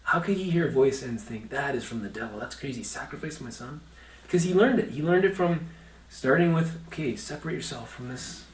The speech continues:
place, your possessions here, and all your, some of your relatives." And then he learned, "Okay, you gotta surrender this. I know you would like a place for your, but that's not the place for you. I've got a better place for you." Now, your son, and he could hear this voice, and he could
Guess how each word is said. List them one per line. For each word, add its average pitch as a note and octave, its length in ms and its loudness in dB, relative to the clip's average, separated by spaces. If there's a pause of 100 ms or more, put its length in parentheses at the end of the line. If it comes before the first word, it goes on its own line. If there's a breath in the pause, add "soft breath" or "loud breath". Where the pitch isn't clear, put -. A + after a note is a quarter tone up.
place, - 500 -6 (160)
your A#2 140 -12
possessions C3 720 -2
here, A2+ 200 -10
and G#2+ 140 -8
all B2 180 -6
your, C#3+ 220 -2 (540 loud breath)
some C3+ 180 -6
of C#3+ 60 -2
your D3+ 120 2
relatives." D#3 500 0
And A2+ 140 -4
then C#3 180 -2
he D#3+ 140 -2
learned, E3 380 -2 (540 loud breath)
"Okay, C#3+ 220 -4
you A#2 180 -4
gotta D#3 240 -4
surrender F#3 360 0
this. - 440 -4 (200)
I C3 80 -8
know D#3 140 -2
you F#3 160 2
would G3+ 200 2
like F3+ 300 4
a F3+ 60 2
place F#3 320 2
for - 120 -4
your, F#3 180 8
but - 100 -4
that's D#3+ 240 -2
not G3 140 2
the G3 80 6
place F#3 500 -4
for F3 140 -2
you. G3 240 2
I've - 160 -2
got E3 120 -2
a F3 40 0
better G3 220 2
place D#3 220 -6
for - 120 -12
you." G3+ 120 -10 (880 loud breath)
Now, E3+ 460 2
your D3 140 -4
son, D3+ 420 0 (180)
and C3+ 100 -8
he D#3+ 80 -4
could D#3+ 160 -8
hear F#3+ 240 6
this D#3 160 2
voice, E3 420 0
and C3+ 140 -12
he D3 60 -8
could C3 220 -8